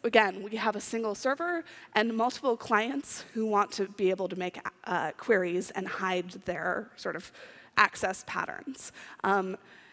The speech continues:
unlike O ram, peer is inherently multi-client. Namely, the client does not need a secret key to make a query.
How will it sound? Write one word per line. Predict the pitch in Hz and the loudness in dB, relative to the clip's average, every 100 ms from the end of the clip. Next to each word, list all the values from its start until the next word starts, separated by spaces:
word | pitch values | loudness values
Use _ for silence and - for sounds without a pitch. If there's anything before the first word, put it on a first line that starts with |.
| _ _ _ _ - 269 | _ _ _ _ 2 4
unlike | 339 330 277 277 - | 4 4 2 0 0
O | 220 214 | 2 4
ram, | 269 294 320 320 - - | 2 0 -2 -4 -12 -14
peer | - 262 285 269 | -2 2 4 2
is | - 247 220 - - | 2 2 2 0 0
inherently | 220 - - 285 226 - - 196 | 0 0 4 4 4 0 -2 -2
multi-client. | 180 180 185 185 - 170 151 - - | -2 -6 -8 -12 -2 -2 -2 -8 -12
Namely, | 254 202 220 226 220 214 | -4 -2 0 0 2 0
the | 196 190 | 0 -4
client | - 208 214 226 | 0 0 0 -2
does | 214 196 | -2 0
not | 190 185 202 | 0 -2 -2
need | 196 190 | -4 -4
a | |
secret | - 185 196 - | -6 -6 -6 -6
key | - 196 196 | -10 -8 -8
to | 233 | -6
make | 175 165 277 | -4 -4 -6
a | |
query. | - 339 349 359 | -6 -4 -4 -4